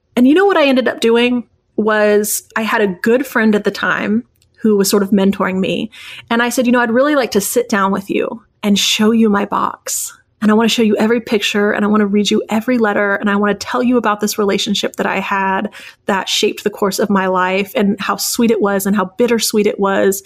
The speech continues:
and the things that still mean something to me today. And I want you to know, I wanna tell you the story. And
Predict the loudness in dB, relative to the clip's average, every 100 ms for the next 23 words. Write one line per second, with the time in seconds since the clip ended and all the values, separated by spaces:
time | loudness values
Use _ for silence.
0 | -16 -16 -6 -2 0 0 -2 0 0 2
1 | 0 0 0 -4 -2 0 2 0 2 4
2 | 4 4 2 0 -4 0 0 2 0 0
3 | 0 0 0 -2 -4 -10 -2 0 0 2
4 | 2 4 2 2 0 0 -2 -2 0 0
5 | -2 -8 -2 0 0 -2 -4 -6 -8 -14
6 | _ -20 -20 -18 -20 -10 -4 -2 0 0
7 | -2